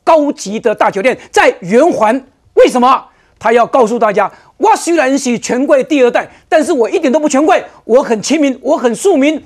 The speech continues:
甚至于我很平民。”接下来，他的葡萄酒从二十万到四万，牛仔裤从咱穿的几百块、几千块到一万块，所有的这一些连胜文都是要告诉人家，“我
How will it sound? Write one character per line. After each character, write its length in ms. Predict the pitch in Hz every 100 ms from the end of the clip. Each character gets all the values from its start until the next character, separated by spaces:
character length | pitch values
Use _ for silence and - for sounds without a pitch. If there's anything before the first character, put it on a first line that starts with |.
| _
甚 180 | - 294
至 80 | 285
于 60 |
我 200 | 220 233
很 200 | 311 247
平 260 | 165 160 302
民。” 300 | 339 349 - _ _ _ _ _ _ _ _ _ _ _ -
接 140 | 247
下 160 | 220 254
来， 240 | 214 - - _ _
他 200 | - 269
的 100 | -
葡 220 | 233 - 294
萄 160 | 349
酒 260 | 269 196 - _
从 180 | - 254
二 140 | 320
十 80 | 294
万 120 | 302
到 140 | 285 277
四 160 | -
万， 260 | 349 339 254 _ _
牛 240 | - 254 349
仔 220 | 302 208
裤 280 | 339 302 - _
从 180 | - 226
咱 140 | 277
穿 180 | 277 233
的 80 | 220
几 200 | 220 359
百 120 | 330
块、 140 | 269
几 140 | 262 285
千 120 | 254
块 100 | 247
到 300 | 233 254 - -
一 40 | 240
万 220 | 185 170
块， 120 | 190 247 247 _ _ _ _ _ -
所 240 | - 262
有 180 | 403 277
的 120 | 233
这 140 | - 269
一 160 | 269
些 280 | 214 254 233 - -
连 220 | 202 254
胜 140 | 285
文 120 | 226 220
都 140 | 262
是 80 | 269
要 80 | 226
告 220 | - 214
诉 120 | 226
人 140 | 185 185
家 260 | 196 190 - _ _ _ _ _ _ -
，“我 380 | 240 247 151